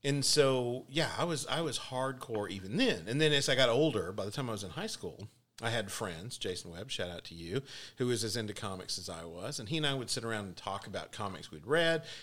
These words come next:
comics that we wanted to read. Of course, this was right back around in the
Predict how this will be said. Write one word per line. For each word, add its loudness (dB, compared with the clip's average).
comics -2
that -10
we -10
wanted -2
to -6
read. -2
Of -16
course, 4
this 2
was 2
right 4
back 4
around 2
in -4
the -6